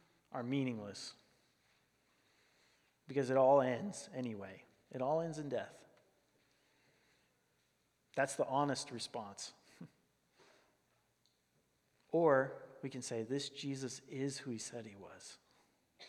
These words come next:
This Jesus is the King." <laughs>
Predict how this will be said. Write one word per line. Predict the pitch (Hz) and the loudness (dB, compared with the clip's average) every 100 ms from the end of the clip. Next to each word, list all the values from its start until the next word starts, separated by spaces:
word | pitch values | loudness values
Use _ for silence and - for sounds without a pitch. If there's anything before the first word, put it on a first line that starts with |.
| - - _ - - - _ _ 151 165 165 _ _ _ _ _ - - | -20 -20 _ -20 -20 -20 _ _ _ -20 -20 _ _ _ _ _ -20 0
This | 147 147 139 - - | 4 4 2 -4 -8
Jesus | - 151 165 131 117 113 - - - _ | -4 2 2 4 4 2 -8 -20 -20 _
is | 185 185 165 131 120 - - - | 2 6 6 4 0 -8 -14 -12
the | - | -10
King." | - 127 104 107 - | -6 -6 -6 -14 -20
<laughs> | - | -16